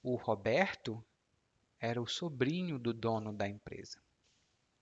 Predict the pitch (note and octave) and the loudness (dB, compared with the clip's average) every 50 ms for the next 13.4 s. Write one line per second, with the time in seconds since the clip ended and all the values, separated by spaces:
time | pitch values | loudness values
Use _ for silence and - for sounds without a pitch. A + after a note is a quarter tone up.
0 | _ _ _ _ _ - A#2+ A2+ - - A2 G#2 G#2 G#2 - G#2 G#2+ - _ _ | _ _ _ _ _ -6 -6 -4 -2 -2 0 0 0 -2 -2 -4 -8 -14 _ _
1 | _ _ _ - - - - _ _ _ - A2+ A2 A2 A2+ G#2+ G#2+ G#2 - _ | _ _ _ -20 -20 -20 -20 _ _ _ -8 -4 -2 -2 0 0 -2 -2 -4 _
2 | _ _ _ _ _ _ _ _ - A2+ A2 A2 A2 G#2+ G#2 G#2 A2 A2 - - | _ _ _ _ _ _ _ _ -2 -2 0 0 -2 -2 -4 -4 -6 -4 -2 -2
3 | G3 G#3 G3 - _ _ _ _ _ _ _ _ _ _ - D3+ D3+ D3 C#3 C3 | -2 -2 -2 -8 _ _ _ _ _ _ _ _ _ _ -4 0 0 0 0 0
4 | - - A2 G2 F#2+ - - B2 C#3 - - - - A2+ G#2+ A2+ C3+ D#3 E3+ - | -2 -2 -2 -2 -2 -2 -4 -6 -6 -6 -6 -2 2 4 4 4 2 -2 -8 -12
5 | _ _ _ _ _ _ _ _ _ G#3+ A3+ B3+ C4 B3 A#3 - _ _ _ D#3+ | _ _ _ _ _ _ _ _ _ -2 0 0 0 0 -2 -8 _ _ _ -6
6 | D#3 - - E3+ D#3+ C3 A2 A2 G#2 G#2+ A2 - - B2 - - D3+ D#3 D#3+ C#3+ | -2 2 2 2 4 4 6 4 4 4 2 -2 -4 -4 -2 -2 -2 0 0 0
7 | B2 A#2 A2 G#2+ A2 A2+ A#2 - _ _ _ _ _ _ _ _ _ _ _ _ | 0 0 -2 -4 -6 -6 -8 -12 _ _ _ _ _ _ _ _ _ _ _ _
8 | _ - - _ _ _ _ _ _ _ _ _ _ _ _ - E3+ F3 F#3+ G3 | _ -20 -20 _ _ _ _ _ _ _ _ _ _ _ _ -4 0 0 2 0
9 | F#3 - - E3 D#3 - E3+ D#3 D3 D3+ F3 F#3 F#3 - - - D3+ C3+ B2 A#2 | 0 0 0 0 0 -2 -2 -2 0 0 -2 -2 -4 -6 -4 -2 -2 0 0 -2
10 | A#2 A2+ - - A2 A2 G#2+ G#2 G#2+ G#2 G#2 G#2 G2+ G2 F#2 F2+ - - A2+ A2+ | -2 -2 -4 -6 -6 -6 -4 -2 -2 -2 -2 -2 -4 -8 -8 -8 -8 -10 -4 -2
11 | - A#2+ - - - A#2 - - - - F#2 F2+ - - - _ _ _ - - | -2 -2 -2 -4 -6 -8 -8 -10 -10 -10 -10 -10 -10 -14 -18 _ _ _ -6 -6
12 | G#2 G2+ G2+ G2+ G2+ G2+ G2 F#2+ - G2 - A2+ A2 A#2+ - - - - B2 A2 | -4 -4 -4 -4 -4 -4 -6 -6 -8 -8 -6 -6 -6 -6 -6 -8 -8 -2 0 2
13 | G2+ G#2 A#2+ C#3+ D#3+ G3+ A3 | 4 4 2 2 -2 -4 -4